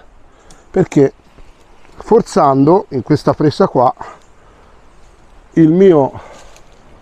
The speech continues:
pollice va a strusciare qua. Quindi ora mi metto i guanti e vediamo.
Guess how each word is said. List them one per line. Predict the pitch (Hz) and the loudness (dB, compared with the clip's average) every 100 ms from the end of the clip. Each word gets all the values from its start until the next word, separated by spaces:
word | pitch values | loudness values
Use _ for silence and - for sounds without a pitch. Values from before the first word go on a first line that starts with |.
| - - - - - _ _ _ _ _ _ - - - | -20 -20 -20 -20 -20 _ _ _ _ _ _ -20 -18 0
pollice | 156 131 123 120 156 160 185 - - - | 2 2 0 -4 0 0 -2 -8 -20 -18
va | 151 156 156 - | -2 0 0 -4
a | - 143 - - - _ _ _ _ _ - - - _ _ _ | 0 0 0 -6 -20 _ _ _ _ _ -20 -20 -20 _ _ _
strusciare | - - 175 180 - 131 120 120 - _ - | -20 -6 -4 -4 -2 -2 -2 -4 -8 _ -12
qua. | 120 - - - - | -10 -10 -14 -20 -6
Quindi | 147 143 123 | 0 2 2
ora | 131 139 127 - - _ - - - - _ - - _ _ - - _ - _ - | 0 2 0 -2 -14 _ -20 -20 -20 -20 _ -20 -20 _ _ -18 -18 _ -20 _ -8
mi | 160 196 | 0 0
metto | 160 131 - | 0 -4 -6
i | 120 | -6
guanti | 113 107 104 165 - - - _ _ _ - - | -6 -8 -6 -6 -6 -14 -20 _ _ _ -20 -12
e | 156 | -6
vediamo. | 147 120 92 87 | -4 -4 -8 -16